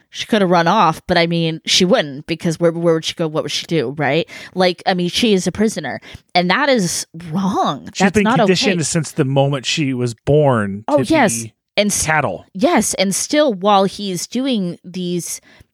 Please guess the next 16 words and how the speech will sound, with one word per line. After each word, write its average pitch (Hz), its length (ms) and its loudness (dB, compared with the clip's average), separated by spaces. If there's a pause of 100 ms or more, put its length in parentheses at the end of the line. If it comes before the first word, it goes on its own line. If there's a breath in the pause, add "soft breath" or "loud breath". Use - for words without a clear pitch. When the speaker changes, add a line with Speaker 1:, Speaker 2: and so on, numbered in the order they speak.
Speaker 1:
insidious 196 680 0
things, 185 600 -2 (220 soft breath)
there, 208 340 2
you're 196 200 4
still 247 260 2
seeing 190 300 0
sides 208 480 0
of 190 120 4
him 156 480 -2 (200)
that 185 260 0
you 185 160 -8
care - 560 2
about 185 320 2
throughout 175 320 0
the 220 80 0
book. 285 340 0